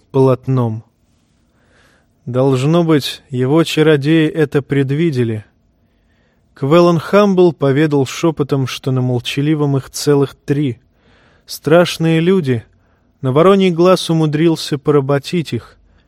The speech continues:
Однако для сражений ему по-прежнему нужен я. Колдуны колдунами, но войны выигрываются кровью и сталью.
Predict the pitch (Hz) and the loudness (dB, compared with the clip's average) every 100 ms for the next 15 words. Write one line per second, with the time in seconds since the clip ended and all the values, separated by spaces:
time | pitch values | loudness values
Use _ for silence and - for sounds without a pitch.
0 | _ _ _ _ _ _ 131 127 147 165 | _ _ _ _ _ _ -6 -2 0 2
1 | - 151 151 147 147 156 135 151 175 170 | 0 0 0 0 2 2 2 2 2 2
2 | 156 123 139 160 156 151 143 160 170 151 | -2 -2 -2 -2 0 0 2 2 2 2
3 | 160 151 151 160 151 160 151 165 156 117 | 0 0 0 -2 -2 -2 0 0 0 -4
4 | _ _ _ _ _ _ _ - 131 131 | _ _ _ _ _ _ _ -4 -2 0
5 | 151 175 175 - 147 135 139 156 175 165 | 2 2 0 0 -2 0 0 0 0 0
6 | 127 - _ _ _ _ _ _ 135 131 | -2 -6 _ _ _ _ _ _ -4 -2
7 | 123 151 180 175 170 147 160 156 156 156 | 0 2 4 4 2 2 2 2 2 2
8 | 151 - 139 - 147 170 151 160 151 - | 0 -2 -6 0 2 2 2 0 0 -2
9 | - 165 131 113 | 0 2 2 -2